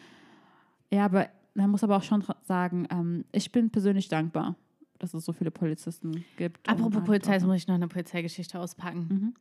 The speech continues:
Speaker 2: Das muss ich jetzt, muss ich jetzt einfach sagen. Ja, wenn wir jetzt schon bei Thema Polizei sind,
Speaker 1: Go
Speaker 2: bei unserem
Speaker 1: for it.
Speaker 2: Freund, unserem Helfer, vielleicht auch kein Freund, vielleicht auch kein Helfer.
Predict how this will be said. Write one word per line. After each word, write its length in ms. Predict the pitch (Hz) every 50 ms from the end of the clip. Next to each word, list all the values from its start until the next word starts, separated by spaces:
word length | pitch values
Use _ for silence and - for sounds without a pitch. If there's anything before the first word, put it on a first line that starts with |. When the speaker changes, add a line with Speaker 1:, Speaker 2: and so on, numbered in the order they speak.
| _ -
Speaker 2:
Das 160 | 185 185 170
muss 120 | 185 190
ich 80 | 180 175
jetzt, 180 | 190 165 151
muss 200 | 147 175 185 190
ich 40 | 208 214
jetzt 120 | 214 208
einfach 240 | - 208 180 202 185
sagen. 320 | - - 160 147 147 160
Ja, 100 | 180 226 240
wenn 120 | 240 233
wir 60 | 233
jetzt 120 | 240 233 -
schon 140 | 254 262
bei 100 | 254 277
Thema 300 | 254 - 269 285 285 285
Polizei 520 | 285 - 285 285 277 285 - 285 294 285 302
sind, 180 | 285 294 277 -
Speaker 1:
Go 60 | 262
Speaker 2:
bei 60 | 247
unserem 400 | 269 254 277 262 214 190 180 175
Speaker 1:
for 0 |
it. 160 | 170 170 170
Speaker 2:
Freund, 360 | 170 285 294 302 311 - 190 -
unserem 360 | 269 247 - - 277 277 254
Helfer, 520 | 214 220 233 277 339 330 - 311 294 294
vielleicht 300 | 277 - 240 240 240 -
auch 120 | 254 - -
kein 240 | - 233 254 320
Freund, 240 | - - 277 262 254
vielleicht 160 | - 254 -
auch 120 | 240 - _
kein 260 | - 240 240 262 277
Helfer. 320 | 262 269 262 262 - 262